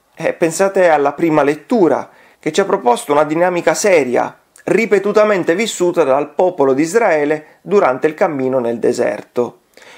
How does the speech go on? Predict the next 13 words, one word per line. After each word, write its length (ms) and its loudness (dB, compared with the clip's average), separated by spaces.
Come 200 2
sappiamo, 720 0
ha 220 2
assistito 640 -2
agli 100 2
interventi 600 2
di 140 -2
Dio, 460 2
che 120 -2
lo 100 4
ha 60 4
liberato 560 2
dall'Egitto. 880 -4